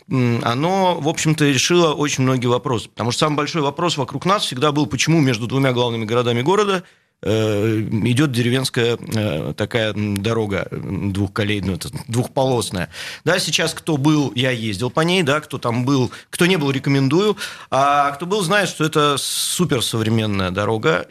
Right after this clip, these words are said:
э, которых, ну, аналогов которым мало, в принципе, даже в Европе, наверное, нет. Сейчас мы об этом, наверное, и поговорим. Я ездил в марте прошлого года, скажу честно. Там, э, шикарное совершенно было движение, то есть ехать было просто, со связью были проблемы. Что сейчас?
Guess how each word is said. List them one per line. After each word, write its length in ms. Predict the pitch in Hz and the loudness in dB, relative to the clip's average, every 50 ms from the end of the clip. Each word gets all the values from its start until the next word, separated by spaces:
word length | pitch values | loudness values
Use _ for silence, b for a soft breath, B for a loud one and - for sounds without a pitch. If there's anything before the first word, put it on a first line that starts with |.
| - | -10
э, 380 | - - 107 101 104 104 107 101 - _ | -8 -4 -2 -2 -2 -2 -4 -6 -10 _
которых, 440 | - 107 104 - 151 156 160 143 | -6 -6 -2 0 0 0 2 2
ну, 120 | 151 151 151 | 2 0 0
аналогов 340 | 139 139 143 139 127 120 - | 0 0 -2 -4 -4 -6 -6
которым 320 | - 110 - 120 110 104 | -8 -6 -4 -2 -2 0
мало, 320 | 104 107 104 110 110 101 | 0 0 0 0 0 -2
в 80 | 95 - | -4 -6
принципе, 520 | - - 104 92 - - - 98 95 92 | -8 -8 -6 -6 -6 -6 -4 -2 -2 -2
даже 260 | 82 98 104 95 87 90 | 0 0 -2 -2 -2 -4
в 40 | 85 | -4
Европе, 360 | 92 90 95 117 123 - - | -4 -2 -2 -2 -2 -2 -4
наверное, 300 | - 92 90 80 76 76 | -4 -4 -6 -6 -6 -8
нет. 220 | 80 80 76 - - B B B B B | -8 -8 -10 -12 -14 B B B B B
Сейчас 240 | B - 165 180 | B -2 0 0
мы 100 | 151 156 | 0 -2
об 140 | 139 123 139 | 0 0 -2
этом, 200 | 151 - 127 117 | -2 -2 -2 -2
наверное, 280 | 110 113 113 113 117 110 | -2 -2 -2 -2 -2 -2
и 20 | |
поговорим. 480 | - - 120 107 117 117 110 104 98 85 | -2 -4 -2 2 2 2 2 0 -4 -4
Я 160 | - 127 190 | 0 0 0
ездил 540 | 233 233 226 214 196 160 143 180 180 175 B B B B | 2 0 0 0 -2 0 0 0 -2 -2 B B B B
в 80 | - 123 | 0 0
марте 260 | 143 156 160 - 156 | 2 2 0 -2 -4
прошлого 360 | - 139 131 - - 139 135 | -4 -2 -2 0 -2 -2 0
года, 220 | 120 113 110 117 | 0 0 0 0
скажу 300 | 131 - - 120 104 120 | -2 -2 -2 -2 -2 -2
честно. 460 | 107 - - 107 95 - 117 117 135 B B B B B B B | -2 -2 -2 -2 -2 -2 -4 -6 -6 B B B B B B B
Там, 440 | - 175 170 165 160 156 143 139 - _ _ _ _ _ | 0 2 2 2 2 0 -2 -4 -10 _ _ _ _ _
э, 400 | - 123 120 123 123 120 120 117 113 - 131 131 131 143 143 143 143 | -2 0 0 2 2 0 0 -2 -4 -6 -8 -6 -6 -4 -4 -2 0
шикарное 480 | - - 170 151 - 175 147 139 139 | 0 0 0 0 0 0 0 -2 -4
совершенно 460 | 123 - - 131 120 - 156 135 127 123 | -6 -6 -4 -4 -2 0 0 0 0 0
было 240 | 120 120 123 123 | 0 0 0 0
движение, 500 | 113 123 135 156 185 226 247 254 254 240 | 2 2 2 4 4 4 4 4 2 0
то 140 | 233 233 151 | 0 0 -2
есть 100 | 131 - | -4 -2
ехать 280 | - 143 135 - 143 117 | 0 0 0 0 0 0
было 180 | 117 127 127 | 0 0 0
просто, 400 | 127 - 190 202 226 220 - 190 | 0 2 2 2 2 2 0 -4
со 140 | - - 123 | -4 -2 -2
связью 320 | - - 175 180 165 156 131 | 0 2 2 2 2 0 0
были 180 | 127 143 143 | 0 -2 0
проблемы. 500 | 139 - 156 147 151 156 147 123 101 92 B B B B B B B B B | 0 0 -2 0 0 -2 -2 -2 -2 -6 B B B B B B B B B
Что 260 | - - - - 208 214 | -4 -4 0 2 2 2
сейчас? 460 | 208 - - - 151 113 - - | 2 0 0 -2 -2 -2 -4 -8